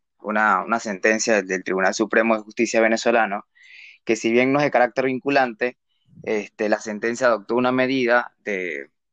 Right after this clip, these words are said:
dos, de dos mujeres que habían adopt-, que habían adoptado en Argentina, vivían en ese momento para, en el dos mil trece vivían en Argentina,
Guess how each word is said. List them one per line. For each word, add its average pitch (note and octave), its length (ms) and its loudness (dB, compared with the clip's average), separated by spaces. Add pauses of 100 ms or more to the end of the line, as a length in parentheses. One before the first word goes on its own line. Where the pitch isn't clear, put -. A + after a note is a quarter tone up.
(240)
dos, G#2+ 240 -2 (160)
de G2+ 180 -2
dos - 220 -6 (140)
mujeres A#2+ 540 0 (460)
que G#2 280 2
habían A2 340 2
adopt-, A#2 500 0
que - 80 -4
habían A2 200 0
adoptado B2 480 4
en A#2+ 200 -6
Argentina, A#2+ 680 -8 (880)
vivían A2 340 -6
en A#2+ 80 -2
ese A2+ 180 -10
momento A#2 420 -2
para, F2+ 340 0 (500)
en F#2+ 80 -6
el G2 60 -2
dos G2+ 100 -4
mil G#2+ 180 2
trece A#2 320 2
vivían G#2 460 0
en A#2 140 0
Argentina, A#2 640 0